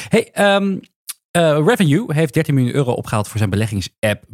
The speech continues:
Bots, waarmee je via geautomatiseerd handelsstrategieën kunt beleggen in cryptovaluta. Het, eh, geld komt van de Amsterdamse V C Airbridge Equity Partners.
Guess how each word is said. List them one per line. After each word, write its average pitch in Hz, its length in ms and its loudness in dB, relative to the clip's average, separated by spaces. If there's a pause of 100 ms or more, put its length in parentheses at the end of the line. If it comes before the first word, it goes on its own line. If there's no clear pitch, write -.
Bots, - 640 -2
waarmee 117 320 0
je 95 80 -4
via 104 240 -2
geautomatiseerd 90 500 -4
handelsstrategieën 113 880 -4
kunt 101 200 -4
beleggen 113 320 -2
in 95 120 -6
cryptovaluta. 160 960 -2
Het, - 220 -8
eh, 87 100 0
geld 110 240 -4
komt 110 220 -6
van 113 140 -2
de 117 60 -4
Amsterdamse 127 640 -4
V 139 320 -2
C 143 300 -2
Airbridge 143 480 -2
Equity 175 380 -2
Partners. 175 720 -2